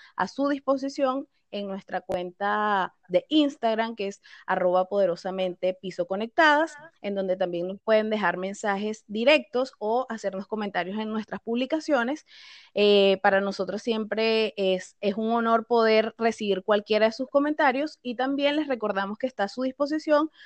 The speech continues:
nuestro correo electrónico, arroba poderosamente,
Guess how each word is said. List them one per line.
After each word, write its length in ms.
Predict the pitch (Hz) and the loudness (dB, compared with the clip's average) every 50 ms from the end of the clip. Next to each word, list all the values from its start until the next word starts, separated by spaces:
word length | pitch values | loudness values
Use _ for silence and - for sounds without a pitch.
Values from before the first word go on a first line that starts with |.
| - - _ - | -20 -20 _ -6
nuestro 320 | 214 220 220 - 220 202 | -4 -4 -2 -2 -2 0
correo 220 | 202 196 190 185 | 0 2 4 4
electrónico, 840 | 185 190 226 233 - 254 254 262 262 262 262 - 285 285 311 302 - _ | 4 4 2 0 0 2 2 2 2 0 0 2 2 2 2 0 -4 _
arroba 520 | - 190 180 185 185 208 214 233 247 262 277 | 0 0 0 2 0 0 0 0 0 0 0
poderosamente, 960 | - 233 202 185 190 185 185 185 - 226 233 262 269 254 240 - 254 254 | 0 0 2 4 4 2 2 0 -2 -2 0 0 0 0 0 -2 -4 -4